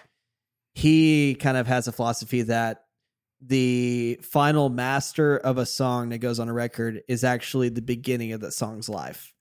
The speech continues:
And so over time, as it assimilates into culture and gets performed live, that's when a song actually starts to evolve and kinda take shape within people's perspectives of it. Um, so I,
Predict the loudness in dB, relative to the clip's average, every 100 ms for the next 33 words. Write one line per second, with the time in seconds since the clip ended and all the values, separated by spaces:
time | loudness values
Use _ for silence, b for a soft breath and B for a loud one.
0 | _ _ _ _ _ _ _ _ -2 0
1 | 2 0 0 2 2 4 4 4 0 2
2 | 4 4 2 2 0 0 -2 -2 -4 0
3 | 0 2 0 0 -4 -4 0 0 0 -4
4 | -4 -6 -10 _ _ _ _ _ _ _
5 | -2 2 2 2 -2 2 0 2 0 2
6 | 0 -2 -2 0 0 -2 -4 -2 0 0
7 | -4 -6 -4 -6 -6 -2 -2 -4 -4 -4
8 | -4 -6 -6 -6 -12 -18 _ _ _ _
9 | _ _ _ _ _ _ -2 -2 0 0
10 | 0 0 0 0 -2 0 2 0 -6 -6
11 | -4 0 0 0 0 0 -2 -4 -4 -6
12 | -6 -10 -8 -6 -4 -8 -10 _ _ _
13 | _ _ 0 2 2 0 -4 -10 _ _
14 | b b 0 6 8 8 4 -4 -10